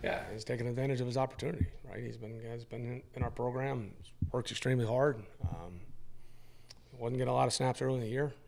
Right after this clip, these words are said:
and then when his number's been called lately, he's been making plays for us. Um,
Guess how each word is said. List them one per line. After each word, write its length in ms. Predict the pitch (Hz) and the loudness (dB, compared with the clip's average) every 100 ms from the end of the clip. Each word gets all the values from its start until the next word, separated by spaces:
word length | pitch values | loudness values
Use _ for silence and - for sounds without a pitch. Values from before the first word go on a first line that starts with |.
| - - | -20 -16
and 100 | 107 | -12
then 20 | |
when 100 | 104 | -10
his 120 | 104 | -4
number's 200 | 127 123 | -2 -2
been 140 | 110 117 | -2 -2
called 240 | 123 117 | 0 2
lately, 240 | 131 170 | 0 -2
he's 120 | 117 113 | -4 -4
been 120 | 117 | -2
making 240 | 123 120 | -2 -4
plays 220 | - 165 | -4 -4
for 180 | - - | -4 -10
us. 120 | - - - - - - - - - - - - - | -16 -18 -20 -20 -20 -20 -20 -20 -20 -20 -20 -20 -16
Um, 340 | 101 98 - | -14 -14 -14